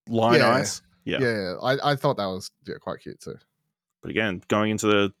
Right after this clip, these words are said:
Speaker 1: you know, Chris, Chris Evans should have been Mario.
Speaker 2: Mm.
Speaker 1: Yeah. Um, yeah. I had a really good time,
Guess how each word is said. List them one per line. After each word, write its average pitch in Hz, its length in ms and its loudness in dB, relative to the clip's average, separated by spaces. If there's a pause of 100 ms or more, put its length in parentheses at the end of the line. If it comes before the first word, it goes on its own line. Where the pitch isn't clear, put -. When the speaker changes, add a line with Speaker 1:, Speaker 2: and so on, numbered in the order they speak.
Speaker 1:
you - 140 -12
know, 101 140 -10
Chris, - 220 -10 (340)
Chris - 180 -6
Evans 107 240 -4
should 101 140 -6
have 98 40 -4
been 95 160 -2 (640)
Mario. - 220 -2 (540)
Speaker 2:
Mm. - 120 -16 (1300)
Speaker 1:
Yeah. 110 160 -10 (880)
Um, 117 680 2 (360)
yeah. 110 220 -2 (440)
I 113 160 -10 (840)
had 110 180 -2
a 113 40 2
really 139 200 2
good 160 100 0
time, 180 260 -4